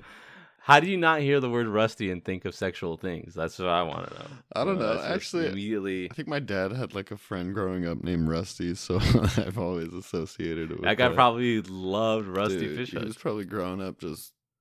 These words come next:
Speaker 1: rusty fish hooking his parents and shit.
Speaker 2: <laughs> Oh.
Speaker 1: Just like
Speaker 2: I was gonna say, if your name is Rusty, is it because you like giving people rusty fish hooks, or 'cause you always get rusty fish hooked?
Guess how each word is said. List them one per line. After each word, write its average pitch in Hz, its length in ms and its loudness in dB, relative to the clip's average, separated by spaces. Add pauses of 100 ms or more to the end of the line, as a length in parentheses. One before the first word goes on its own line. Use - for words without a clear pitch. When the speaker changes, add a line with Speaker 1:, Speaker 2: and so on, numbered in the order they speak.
(920)
Speaker 1:
rusty 92 400 -4
fish 104 320 -4
hooking 107 240 -6
his 80 120 -8
parents 92 500 -8
and 95 160 -8
shit. 98 340 -6 (320)
Speaker 2:
<laughs> - 80 -20 (840)
Oh. 156 760 0 (100)
Speaker 1:
Just - 240 -6
like 120 100 -4
Speaker 2:
I 135 40 2
was 156 60 2
gonna 185 120 2
say, 160 220 6
if 139 80 4
your 147 100 2
name 190 160 4
is 175 120 -2
Rusty, 113 460 4
is 131 100 2
it 135 100 4
because 127 260 -2
you 107 100 4
like 101 160 2
giving 107 240 2
people 101 240 -6
rusty 95 300 -2
fish 90 260 -4
hooks, 123 240 -6
or 95 100 -6
'cause 87 200 -4
you 85 180 -2
always 85 240 -2
get 80 220 -2
rusty 76 360 -10
fish 76 280 -10
hooked? 67 240 -12